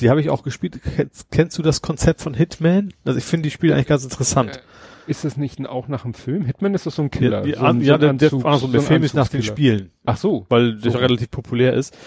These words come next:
Speaker 1: Ähm, du bist halt, genau, Auftragskiller. Also so
Speaker 2: Warte mal kurz. Ist da nicht die eine Szene, wo der, wo der in diesen Eiswürfelspender reingreift und da die Knarren rausholt?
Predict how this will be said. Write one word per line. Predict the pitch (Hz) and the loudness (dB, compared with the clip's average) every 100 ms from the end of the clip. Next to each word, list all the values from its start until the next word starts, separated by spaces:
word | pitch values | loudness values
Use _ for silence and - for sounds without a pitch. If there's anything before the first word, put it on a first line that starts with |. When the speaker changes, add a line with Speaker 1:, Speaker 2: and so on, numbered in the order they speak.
| - - - | -20 -6 0
Speaker 1:
Ähm, | 139 127 | 0 0
du | 117 | 0
bist | 175 - | 0 0
halt, | 131 | 2
genau, | 123 120 | 2 4
Auftragskiller. | - 143 - 175 - 175 208 262 _ | 2 0 -2 -6 0 4 4 2 _
Also | 135 127 | 0 2
so | 120 127 - | 0 -8 -14
Speaker 2:
Warte | - 113 127 | -12 -6 -2
mal | 120 | -2
kurz. | - 117 | -4 -8
Ist | - - | -6 -2
da | 139 | -2
nicht | 143 139 | 0 -2
die | - | 0
eine | 131 | 2
Szene, | 135 - 139 131 120 | 0 0 0 2 0
wo | 123 | 0
der, | 123 117 117 113 | 2 2 2 0
wo | |
der | 123 | 0
in | 113 | 0
diesen | 113 113 117 | -2 -2 0
Eiswürfelspender | 117 - 160 - 185 180 175 175 170 - 151 170 165 147 | 0 2 -2 0 0 0 0 -2 -6 -2 0 2 2 2
reingreift | 143 160 - 151 165 - | 2 2 2 4 4 2
und | 139 | -2
da | 127 | -2
die | 120 | -2
Knarren | - 120 139 165 | -4 -2 0 0
rausholt? | 160 165 170 190 208 - | -2 -4 -6 -8 -8 -10